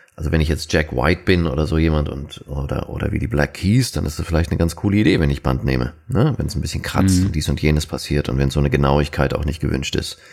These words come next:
Speaker 1: So eine, ähm, Präzision von Tempo und weiß der Geier was alles. Ähm,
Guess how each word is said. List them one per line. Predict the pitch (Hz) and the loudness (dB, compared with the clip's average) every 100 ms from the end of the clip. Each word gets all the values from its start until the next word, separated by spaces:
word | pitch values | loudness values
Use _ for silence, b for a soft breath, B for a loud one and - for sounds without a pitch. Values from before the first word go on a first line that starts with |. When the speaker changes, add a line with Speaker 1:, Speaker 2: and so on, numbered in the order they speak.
| B B | B B
Speaker 1:
So | - | -8
eine, | 67 69 65 - b b b b b b b b - | 0 2 0 -6 b b b b b b b b -6
ähm, | - - 62 69 - _ _ - _ B B B B B B B - | -2 0 0 -2 -10 _ _ -20 _ B B B B B B B -2
Präzision | 92 80 90 85 87 | -2 0 2 4 2
von | 82 82 76 76 | 2 2 4 2
Tempo | 82 85 78 78 76 76 | 2 0 2 2 4 2
und | 73 69 65 | 0 -2 -2
weiß | 71 | -2
der | 80 | 0
Geier | 78 76 | 2 2
was | 67 - | 0 -4
alles. | 50 - - _ B B B B B B _ | -8 -8 -14 _ B B B B B B _
Ähm, | 85 82 82 80 78 73 | 4 4 4 4 2 0